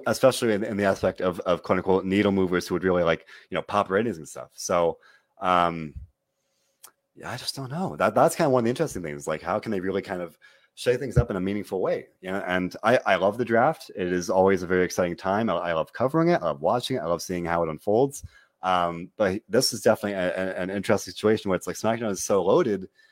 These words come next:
you know, it's always this gamble of, like, you don't wanna, like, nuke one show and, and kind of, like,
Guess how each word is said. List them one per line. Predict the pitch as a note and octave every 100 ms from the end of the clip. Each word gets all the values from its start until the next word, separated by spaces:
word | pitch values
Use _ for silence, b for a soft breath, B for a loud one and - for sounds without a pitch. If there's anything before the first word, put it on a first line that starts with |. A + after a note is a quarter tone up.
| b _ _ _
you | F#2+
know, | F2+ F2+ - _ _ -
it's | G2+
always | A#2 C3+ A#2+
this | G#2
gamble | A#2 G#2+ G#2+
of, | F#2+
like, | F2
you | G2+
don't | G#2+
wanna, | G#2+ G2
like, | F2 F2 - - _ _ _ _ _ -
nuke | G2+ A#2+ A#2
one | G2+ A#2
show | A#2+ - A#2+ A#2+ A2+
and, | G#2+ F2
and | F2+
kind | D#2+ F2
of, | D#2+
like, | D#2+ D#2